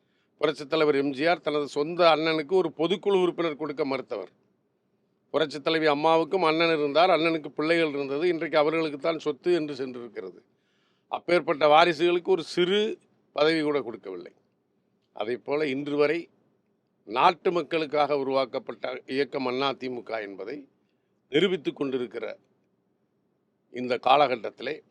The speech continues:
அண்ணன் எடப்பாடியார் "மக்களை காப்போம், தமிழகத்தை மீட்போம்" என்று சொல்லி ஒரு மிகப்பெரிய எழுச்சி பயணம் வந்து கொண்டிருக்கிறார். இந்த எழுச்சி பயணம் நிச்சயமாக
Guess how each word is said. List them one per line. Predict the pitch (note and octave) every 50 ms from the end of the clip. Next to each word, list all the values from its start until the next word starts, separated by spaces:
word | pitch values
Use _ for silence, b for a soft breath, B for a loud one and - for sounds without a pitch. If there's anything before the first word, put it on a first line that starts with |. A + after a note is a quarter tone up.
| _ _ _ _ _ _ _
அண்ணன் | - A#2 B2+ B2+ B2
எடப்பாடியார் | A#2 A#2 A#2+ A#2 - - C3 C3 B2 A2 A2+ B2+ D3 - _ _ _ _ _ _ _ _ _ _ _ _ _ _ _
"மக்களை | A#2 A#2 - - C#3+ D3 C#3+ -
காப்போம், | - A#2+ A#2+ - _ - B2+ C3+ - - _ _ _
தமிழகத்தை | - - C3+ C#3+ D#3 D3+ D3 C#3+ A#2+ - C3+ C3+
மீட்போம்" | A#2+ A#2+ C3+ C3+ C3+ - C#3 C#3+ C3+ C3
என்று | A#2+ A2 G#2
சொல்லி | - - A2+ A2+ C3 D#3 D3 - _ _ _ _ _ _ _ _ -
ஒரு | A#2+ B2 A#2+
மிகப்பெரிய | A#2 B2+ C#3 D3 - - D#3+ D#3 D#3 C#3+
எழுச்சி | C3+ C#3+ D#3 D#3+ - - D#3
பயணம் | - C3+ C3+ C3+ C3 C3
வந்து | B2+ B2 A#2+ A#2+
கொண்டிருக்கிறார். | G#2+ G#2+ G#2+ A2 G2+ F#2+ F2+ F#2 F2 - - _ _ _ _ _ _ _ _ _ _ _ _ _
இந்த | - C3 C3+ C3
எழுச்சி | C3 C#3 D#3 F3 - - E3+
பயணம் | C#3+ C#3 D3+ D3 D3 D3 D#3+ D#3+ - - _
நிச்சயமாக | - B2 - - F3 E3+ E3 D#3+ E3 E3 D3+ D#3+ F3 F#3+ E3+ -